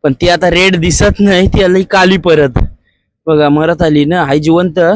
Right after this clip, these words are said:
तर ही अशी होती मित्रांनो आजची अशी व्हिडिओ. तर, अ, कशी वाटली मित्रांनो तुम्हाला ही आजची फिशिंगची,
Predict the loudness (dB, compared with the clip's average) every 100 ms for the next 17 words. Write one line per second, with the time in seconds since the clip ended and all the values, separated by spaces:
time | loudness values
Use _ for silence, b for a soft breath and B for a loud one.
0 | -4 _ _ _ _ _ -8 -2 0 2
1 | 0 2 0 2 -2 0 2 2 0 -2
2 | 0 0 2 2 2 4 2 2 -2 -4
3 | -10 _ _ _ _ _ _ _ _ 0
4 | 2 4 4 4 2 -2 B B _ _
5 | _ _ _ _ _ _ _ -6 -2 0
6 | 0 -2 -4 -2 -4 -4 -4 -2 0 0
7 | 0 -4 -6 -6 -6 -10 -10 -4 -4 -4
8 | -4 -4